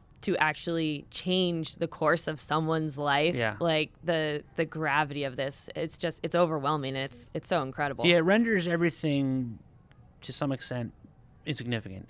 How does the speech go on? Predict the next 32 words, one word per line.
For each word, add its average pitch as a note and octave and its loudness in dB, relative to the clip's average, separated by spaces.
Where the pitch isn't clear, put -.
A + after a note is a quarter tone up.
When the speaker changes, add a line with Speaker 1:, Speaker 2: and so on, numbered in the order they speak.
Speaker 2:
uh, B2+ 6
Speaker 1:
Yeah. A3+ 6
Speaker 2:
which F3 2
is E3+ 0
not A#3 6
to G3+ -2
say F3+ 8
it C#3 6
is, C#3 4
because C3+ -4
we C#3 0
obviously B2+ -2
love B2 -2
what B2 -4
we A#2 -6
do A#2+ -4
and A#2+ -2
we A#2 -2
love A#2 -4
golf. A#2 -4
Um, A#2 -2
but C#3 4
like B2+ -2
you C3+ -8
said, B2+ 0
when A#2+ -4
we're A#2+ -2
talking C3 -6
about A#2 -6
something A#2+ -6
that A#2+ -4
actually A#2 -6